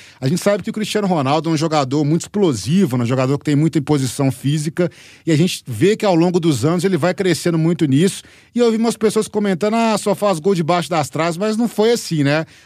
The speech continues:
A gente viu o Cristiano Ronaldo ainda fazendo um golaço de uma saída que ele já pegou na cara do goleiro, já chutou ali no canto, fazendo um belo gol ali pro United. Lembrando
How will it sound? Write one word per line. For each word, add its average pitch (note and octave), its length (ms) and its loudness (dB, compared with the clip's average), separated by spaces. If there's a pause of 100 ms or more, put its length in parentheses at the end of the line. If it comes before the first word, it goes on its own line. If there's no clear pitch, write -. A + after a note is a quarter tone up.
A C3 60 -6
gente C3+ 220 -2
viu B2 160 2
o D#3+ 40 0
Cristiano F3 320 -2
Ronaldo D#3 380 0
ainda D#3 240 0
fazendo D3 380 0
um D#3+ 40 -2
golaço C#3 520 0
de C3+ 40 -8
uma C#3 120 0
saída C3+ 500 0 (300)
que - 60 -6
ele C3 80 0
já C#3+ 120 2
pegou C#3+ 320 0
na C3+ 140 0
cara E3 280 0
do C#3 140 -2
goleiro, C#3 460 4
já C#3+ 120 -2
chutou C#3+ 380 -2
ali C#3+ 160 2
no C3+ 140 2
canto, D3 320 -4
fazendo C3 520 0 (280)
um C3+ 120 0
belo E3+ 400 2
gol D3 280 2
ali C#3+ 160 2
pro D3 200 0
United. D3+ 480 0
Lembrando D#3+ 500 0